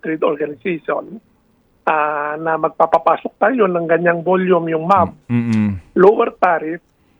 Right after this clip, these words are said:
Speaker 1: at kaya, kaya merong procedure yan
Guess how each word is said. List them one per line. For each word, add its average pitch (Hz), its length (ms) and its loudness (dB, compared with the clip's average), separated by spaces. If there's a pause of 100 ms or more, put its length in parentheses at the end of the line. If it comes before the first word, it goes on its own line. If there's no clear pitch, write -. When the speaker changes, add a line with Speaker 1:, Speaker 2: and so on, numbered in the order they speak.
(140)
Speaker 1:
at - 160 -2
kaya, 220 560 4 (160)
kaya 247 240 2
merong 220 560 0
procedure 196 640 -2
yan 185 320 0